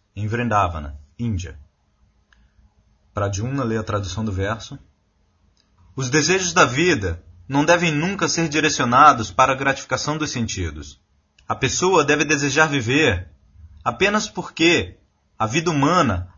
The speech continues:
a capacita a indagar sobre a verdade absoluta. Este deve ser o objetivo de todos os trabalhos. Prabhupada.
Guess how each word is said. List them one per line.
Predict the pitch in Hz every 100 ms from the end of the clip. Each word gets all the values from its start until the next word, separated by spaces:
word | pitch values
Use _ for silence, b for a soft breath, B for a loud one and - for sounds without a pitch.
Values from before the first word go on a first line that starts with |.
| -
a |
capacita | 131 160 160 - - 190 196 156
a |
indagar | 156 147 123 139 151 139
sobre | 139 131
a |
verdade | 131 123 120 120
absoluta. | 120 110 139 107 92 87 73 - _ -
Este | 165 202 170
deve | 165 156
ser | 147 165
o | 165
objetivo | 147 160 143 170 170 117
de | 113
todos | - 185 175
os | 175
trabalhos. | - 143 104 87 78 - - _ _ _ _
Prabhupada. | 95 92 98 87 76 80